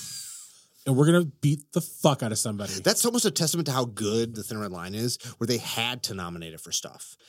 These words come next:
Speaker 1: They had to. It was so fucking good. But they couldn't give it awards because they just were so mad at Terrence Malick or something. I, you know what I'm saying? Because he's such a weirdo. And everyone saw it. Everyone knew how good it was, but they couldn't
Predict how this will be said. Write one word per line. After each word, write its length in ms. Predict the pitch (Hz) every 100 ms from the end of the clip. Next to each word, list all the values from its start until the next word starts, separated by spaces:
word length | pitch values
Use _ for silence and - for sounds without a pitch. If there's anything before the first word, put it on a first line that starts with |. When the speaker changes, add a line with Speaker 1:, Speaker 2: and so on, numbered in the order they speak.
| - -
Speaker 1:
They 80 |
had 420 | - - 113 113 -
to. 140 | 87
It 60 | 95
was 120 | 110
so 220 | - 180
fucking 480 | 131 - 156 - 107
good. 320 | 101 95 78 _ - -
But 100 | -
they 100 | 131
couldn't 400 | 120 - 180 156
give 140 | 135 120
it 60 |
awards 460 | 110 107 107 92 85
because 600 | 101 - 95 85 - - - -
they 100 | 117
just 180 | 104 113
were 60 | 104
so 180 | - 110
mad 420 | 104 98 92 90
at 100 | 82
Terrence 260 | 95 87
Malick 360 | 92 82 80 -
or 40 |
something. 420 | - - - - - _ _ -
I, 100 | 104 - _ -
you 120 | 175
know 80 | 160
what 40 |
I'm 20 | 160
saying? 280 | 175 185 165 135
Because 340 | 123 147 127
he's 140 | 131 -
such 140 | 127
a 40 | 120
weirdo. 600 | 107 110 98 78 78 - _
And 580 | 101 104 101 98 98 - - _ _ _ _ _ _ -
everyone 300 | 165 233 247
saw 280 | 190 147 143
it. 100 | - 165
Everyone 360 | 190 226 196
knew 200 | 180 185
how 120 | 147 151
good 220 | 143 165
it 100 | 110
was, 380 | 95 87 82 -
but 140 | 127 131
they 100 | 120
couldn't 540 | - - 202 175 -